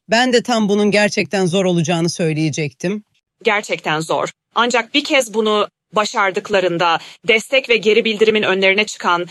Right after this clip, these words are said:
Speaker 2: pek çok engeli ve engelleri ortadan kaldırdığını ve iyileşmenin gerçekleşebileceğini fark ediyorlar.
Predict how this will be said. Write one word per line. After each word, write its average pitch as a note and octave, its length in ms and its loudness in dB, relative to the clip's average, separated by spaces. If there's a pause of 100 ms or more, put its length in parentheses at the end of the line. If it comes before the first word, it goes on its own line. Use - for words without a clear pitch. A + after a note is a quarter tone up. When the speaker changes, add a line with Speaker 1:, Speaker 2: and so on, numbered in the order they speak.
(180)
Speaker 2:
pek C#4+ 200 -2
çok A#3 220 -4
engeli G#3 400 2
ve A3+ 60 2
engelleri G3 560 2
ortadan F#3 440 0
kaldırdığını F3+ 720 0
ve - 120 2
iyileşmenin G3+ 600 -2
gerçekleşebileceğini F3+ 1080 -2
fark E3 320 -4
ediyorlar. C3+ 520 -2